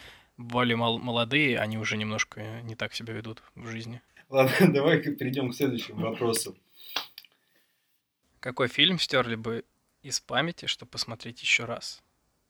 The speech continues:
Speaker 1: Ага.
Speaker 2: Ну, какой фильм бы, например, вот, э, тебе, ты бы реально ещё раз посмотрел, ну, типа, с нуля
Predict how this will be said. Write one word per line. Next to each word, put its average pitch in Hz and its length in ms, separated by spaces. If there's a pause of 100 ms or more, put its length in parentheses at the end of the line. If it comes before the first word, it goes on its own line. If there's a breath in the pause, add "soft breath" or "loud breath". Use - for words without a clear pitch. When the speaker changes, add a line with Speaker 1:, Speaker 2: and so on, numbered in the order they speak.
(680)
Speaker 1:
Ага. 113 320 (1000)
Speaker 2:
Ну, 156 80
какой 165 300
фильм 190 180
бы, 135 100
например, 120 420
вот, 101 140 (160)
э, 104 300 (220)
тебе, 120 320 (240)
ты 143 120
бы 131 200
реально 120 320
ещё 107 340
раз 120 140
посмотрел, 117 420
ну, 107 100
типа, - 220
с - 160
нуля 95 380